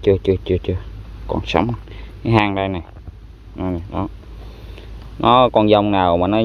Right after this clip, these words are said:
dính mà nó dãy mà nó lên trên, trên bờ luôn á, đứng luôn á, dễ chết lắm nha. Tại vì nó nắng á. Nó nắng xuống rồi, với lại nó dây nó riết cần cổ nó nữa nè.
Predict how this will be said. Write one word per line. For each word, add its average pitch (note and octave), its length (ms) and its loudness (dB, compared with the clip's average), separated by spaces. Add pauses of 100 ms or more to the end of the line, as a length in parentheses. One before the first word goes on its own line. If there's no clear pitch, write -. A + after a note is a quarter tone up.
dính C#3 180 6
mà G#2+ 80 4
nó G2+ 100 4 (100)
dãy F#2 280 6
mà A#2 120 -4
nó G2+ 180 -6 (1040)
lên A2 380 4
trên, G2 460 -2 (280)
trên G#2 160 6
bờ F#2+ 180 6
luôn F#2+ 180 6
á, G#2+ 80 0 (140)
đứng A#2 200 2
luôn A2 160 6
á, G2+ 60 2 (280)
dễ E2 240 4
chết A#2 180 4
lắm A#2+ 180 2
nha. A2 100 0 (2500)
Tại F2 140 4
vì G2 100 2
nó G2 120 2
nắng C#3 240 2
á. - 80 -6 (1160)
Nó A2+ 100 2
nắng C#3 240 6
xuống D3+ 240 8
rồi, F#2 200 4
với F#2+ 260 2
lại F#2 280 6
nó A2+ 180 0 (720)
dây G#2 340 6
nó G#2 100 2
riết B2+ 200 4
cần F2+ 200 0
cổ G2 220 8
nó A#2+ 140 2
nữa G2 120 -2
nè. G2+ 100 -4